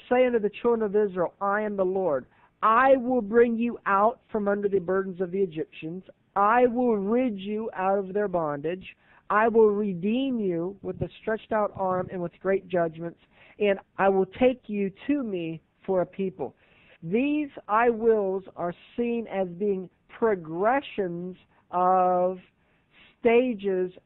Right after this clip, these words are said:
of redemption, from initial redemption to complete and total redemption.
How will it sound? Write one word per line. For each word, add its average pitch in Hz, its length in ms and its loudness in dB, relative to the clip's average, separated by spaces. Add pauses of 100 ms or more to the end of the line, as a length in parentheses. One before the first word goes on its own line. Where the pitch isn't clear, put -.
(100)
of 185 500 2
redemption, 170 680 -6
from 185 300 -4
initial 208 720 2
redemption 208 840 0 (340)
to 233 320 2
complete 226 720 -4
and 175 180 -6 (140)
total 233 480 2 (200)
redemption. 139 800 -4